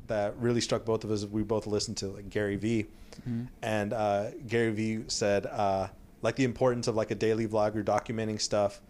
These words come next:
Speaker 1: Um, like, imagine if, um, if Steve Jobs had someone, you know, with the camera following around when he was starting Apple, or imagine if, uh, all these people that have built, built big
Speaker 2: Bill
Speaker 1: companies,
Speaker 2: Gates.
Speaker 1: yeah, Bill Gates, or, like, Vera Wang, someone,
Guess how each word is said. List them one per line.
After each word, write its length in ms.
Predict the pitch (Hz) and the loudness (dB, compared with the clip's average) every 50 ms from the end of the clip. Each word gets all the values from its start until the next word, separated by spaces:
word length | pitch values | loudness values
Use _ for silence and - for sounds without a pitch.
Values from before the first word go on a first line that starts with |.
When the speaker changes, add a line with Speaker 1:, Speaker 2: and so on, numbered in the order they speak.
| - - - - - - - - - | -20 -20 -20 -20 -20 -20 -20 -14 -6
Speaker 1:
Um, 360 | 110 104 98 98 98 98 95 95 | -2 0 0 0 0 -2 -2 -2
like, 160 | 98 98 - | -2 0 0
imagine 420 | 120 117 120 123 127 - 131 117 | 0 2 2 2 2 2 0 0
if, 380 | 113 117 113 110 - - - - - - - - - - - - - - - - - - - | 2 2 2 2 0 -4 -16 -18 -20 -20 -20 -20 -20 -20 -20 -20 -20 -20 -20 -20 -18 -16 -12
um, 480 | - 226 202 101 95 92 92 90 90 95 - - - - - - - - - | -8 -4 -4 -2 -2 -4 -4 -6 -8 -12 -16 -20 -20 -20 -20 -20 -20 -10 -2
if 140 | - 117 101 | -2 0 0
Steve 320 | - - - 127 123 110 101 | 0 0 0 0 0 0 2
Jobs 300 | 131 117 110 110 101 - | 2 4 4 4 2 0
had 140 | 113 101 - | -2 -2 0
someone, 460 | - 120 113 110 110 107 104 104 104 - - - - - - - | 0 0 2 2 0 0 0 -2 -4 -8 -14 -20 -20 -20 -16 -6
you 100 | - 110 | -2 0
know, 100 | 110 107 104 | 0 2 2
with 120 | 110 104 | 2 0
the 60 | - | 0
camera 320 | - - 117 113 110 107 101 | -2 0 0 0 2 0 2
following 360 | - 113 104 104 104 101 104 | 2 2 0 2 0 -2 -2
around 280 | 101 101 101 101 98 | 0 0 0 0 0
when 80 | 101 101 | -2 -2
he 60 | 104 | -2
was 100 | 101 101 | -2 -2
starting 280 | - - 107 104 104 107 | 0 0 0 0 0 0
Apple, 320 | 101 98 95 95 - 104 | -2 -2 -4 -4 -2 0
or 140 | 98 98 98 | 0 2 0
imagine 420 | 98 101 110 113 117 107 113 113 107 | 2 2 2 0 0 0 -2 -2 0
if, 280 | 107 110 104 - - - - - - - - - | 0 0 0 -2 -4 -16 -18 -20 -20 -20 -10 -2
uh, 160 | - 104 - | 0 2 2
all 180 | - - 127 143 | 2 4 2 2
these 140 | 151 170 160 | 2 2 0
people 200 | - 170 156 170 | 0 2 4 4
that 80 | 160 151 | 6 6
have 120 | 135 117 | 4 4
built, 200 | 127 139 135 120 | 4 2 2 2
built 240 | 127 131 127 143 - - - 113 110 107 | 0 0 0 0 -4 -8 -16 -12 -2 2
big 120 | 143 139 | 4 4
Speaker 2:
Bill 80 | 123 120 | 4 4
Speaker 1:
companies, 560 | 117 127 120 123 123 113 113 113 113 - - | 4 2 2 2 2 2 2 0 0 -2 -6
Speaker 2:
Gates. 380 | - - - - - - - - | -12 -16 -18 -18 -18 -10 -4 2
Speaker 1:
yeah, 200 | 131 143 139 120 | 4 4 4 4
Bill 220 | 113 104 131 135 | 4 4 4 4
Gates, 420 | 127 135 143 135 127 120 - - - - | 4 4 2 2 2 2 0 -2 -2 0
or, 200 | 127 123 120 117 | 2 4 4 4
like, 280 | 120 117 113 113 101 110 | 4 4 2 2 0 0
Vera 280 | 107 131 131 131 131 | 2 4 4 6 4
Wang, 460 | 127 131 123 123 117 110 110 135 170 | 4 4 2 2 2 0 -2 -4 -4
someone, 420 | 165 - - 143 135 139 139 135 | -2 0 2 2 4 2 2 0